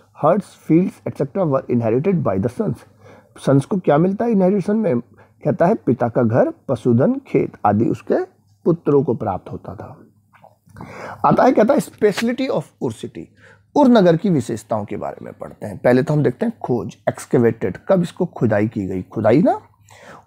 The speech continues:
उर उन नगरों में से एक था जहां सबसे पहले खुदाई का कार्य किया गया था। उर, one of the earliest cities to have been excavated। मेसोपोटामिया के उर शहर की खोज उन्नीस सौ तीस के दशक में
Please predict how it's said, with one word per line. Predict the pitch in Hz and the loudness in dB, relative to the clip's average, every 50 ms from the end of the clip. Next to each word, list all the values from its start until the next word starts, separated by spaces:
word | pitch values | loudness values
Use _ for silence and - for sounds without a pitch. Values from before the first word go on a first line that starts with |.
| _ _ | _ _
उर | 294 311 - - - _ _ | 2 4 4 2 -2 _ _
उन | 349 349 339 294 240 | 2 4 4 6 6
नगरों | 202 180 180 185 190 | 6 6 4 4 4
में | 185 170 147 | 4 2 0
से | - - - - - | 0 -4 -4 0 2
एक | 127 120 117 | 2 2 0
था | - - 151 220 | 0 -2 0 0
जहां | 214 165 143 135 120 151 208 | 0 0 0 0 0 0 -2
सबसे | - - 131 110 - - | -2 -2 -6 -6 -4 -6
पहले | 185 - 123 110 135 165 | -4 -2 0 0 0 0
खुदाई | - - - 104 92 85 87 | -2 -4 -6 -6 -4 -6 -4
का | - 131 147 | -4 -4 -4
कार्य | - 117 95 92 110 160 | -2 -4 -4 -2 -4 -6
किया | - - - - 262 - 175 | -6 -8 -6 -2 -2 0 0
गया | 120 - - - - | 0 -2 -4 -6 -8
था। | - - - - - _ _ _ _ _ _ _ _ - | -10 -16 -18 -20 -20 _ _ _ _ _ _ _ _ 2
उर, | 139 196 269 - - _ _ - - - _ _ 107 | 2 2 2 0 -6 _ _ -20 -20 -20 _ _ -2
one | 107 135 185 208 | 0 2 2 2
of | 214 202 | 2 0
the | 202 196 214 - - | 0 0 0 0 0
earliest | - 175 202 202 226 202 - - | 0 0 0 -2 -2 -4 -2 -4
cities | 196 190 226 233 247 - - - | -4 -2 -2 -4 -4 -4 -6 -6
to | 170 123 107 | -6 -2 0
have | 151 170 160 151 147 | 2 2 2 0 -2
been | 143 131 - - 113 - | -2 -2 -4 -6 -10 -10
excavated। | - - - - - 151 160 190 170 - - - - - - _ 113 - - - _ _ - - - - - | -10 -16 -12 -8 -6 -4 -4 -4 -6 -8 -12 -16 -16 -16 -20 _ -20 -20 -20 -20 _ _ -20 -20 -20 -6 -2
मेसोपोटामिया | 107 110 - 135 131 135 127 - 131 139 165 190 226 220 | -2 0 2 2 0 2 2 4 4 4 6 4 4 2
के | - 233 - - - | 2 0 -2 0 0
उर | 202 185 | -2 -2
शहर | - - 165 139 135 143 | 0 -2 0 0 0 0
की | - - 123 | 0 -4 -4
खोज | 120 - 139 185 247 - - _ - - - _ _ _ - | -2 -2 -2 -2 -2 -4 -10 _ -20 -20 -20 _ _ _ 2
उन्नीस | 185 208 247 285 - - | 4 4 4 4 2 2
सौ | 330 233 | 0 0
तीस | - - 185 165 - | 2 2 2 2 2
के | - - 139 | 2 0 0
दशक | 113 113 110 - 127 113 123 143 | 2 0 0 -2 -2 -2 0 0
में | 202 254 | 0 0